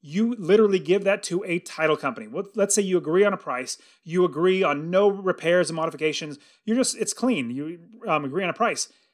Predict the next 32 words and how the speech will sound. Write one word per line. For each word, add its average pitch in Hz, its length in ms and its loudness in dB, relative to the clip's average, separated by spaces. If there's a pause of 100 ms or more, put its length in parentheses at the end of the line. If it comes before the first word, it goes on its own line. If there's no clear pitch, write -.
(140)
You 226 220 0
literally 214 320 4
take 196 240 -4
that 220 160 0
document, 151 600 -4
that 151 260 -2
contract 170 540 -2
that 139 140 -6
you 185 100 -8
sign, 143 480 -6
you 190 120 -2
then 185 280 2
deliver 180 420 2
it 185 140 -4
to 185 160 0
a 180 60 2
title 185 280 -2
company 139 320 -8
or 277 380 4 (120)
send 277 300 0
it 277 160 -10
back 220 360 0
to 233 340 -2
the 208 240 -4
buyer's 196 500 0
agent 196 460 -6 (240)
and 170 160 -12
have 170 320 -4
them 190 260 -2
open 180 400 0
escrow. 143 460 -8
It's - 240 -12